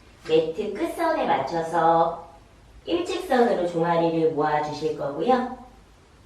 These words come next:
그대로 엉덩이를 뒤로 보내줄 건데 엉덩이를 뒤로 그대로 꼬리뼈 살짝 위쪽으로 끌어올리며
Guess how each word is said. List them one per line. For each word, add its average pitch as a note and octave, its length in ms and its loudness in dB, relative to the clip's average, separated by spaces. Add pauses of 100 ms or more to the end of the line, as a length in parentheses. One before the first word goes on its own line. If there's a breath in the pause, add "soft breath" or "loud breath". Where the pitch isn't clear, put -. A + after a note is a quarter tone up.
(600)
그대로 F#3+ 360 2
엉덩이를 A3+ 640 2
뒤로 F3 240 -4
보내줄 E3 420 -2
건데 D3+ 800 -2 (420)
엉덩이를 E3 580 2
뒤로 D#3+ 240 -2
그대로 E3 600 4
꼬리뼈 C#4+ 360 -4
살짝 D#4 360 -4
위쪽으로 E3+ 480 0
끌어올리며 A#3 560 0